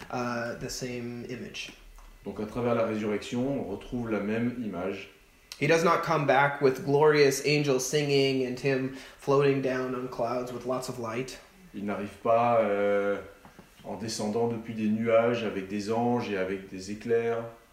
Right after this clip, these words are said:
Speaker 1: Instead, he comes as the suffering servant, still marked by this vulnerability.
Speaker 2: Mais il arrive comme un serviteur, toujours marqué par cette servitude.
Speaker 1: He seems strong, but he also seems wounded.
Speaker 2: Il a l'air fort, mais tout de même blessé aussi.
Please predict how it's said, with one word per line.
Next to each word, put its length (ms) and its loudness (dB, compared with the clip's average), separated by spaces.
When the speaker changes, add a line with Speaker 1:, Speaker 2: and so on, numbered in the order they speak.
Speaker 1:
Instead, 520 2
he 100 0
comes 480 0
as 200 4
the 80 -2
suffering 460 2
servant, 460 0
still 300 -2
marked 440 2
by 140 0
this 160 -6
vulnerability. 800 -6
Speaker 2:
Mais 220 -4
il 100 0
arrive 320 -2
comme 200 0
un 80 -2
serviteur, 800 -2
toujours 320 -6
marqué 480 0
par 240 -6
cette 300 -12
servitude. 720 -12
Speaker 1:
He 120 -4
seems 340 0
strong, 520 4
but 120 0
he 100 2
also 300 2
seems 460 -4
wounded. 480 -8
Speaker 2:
Il 140 -6
a 40 0
l'air 180 -2
fort, 240 2
mais 100 -4
tout 120 -12
de 60 -8
même 160 -6
blessé 320 -4
aussi. 240 -10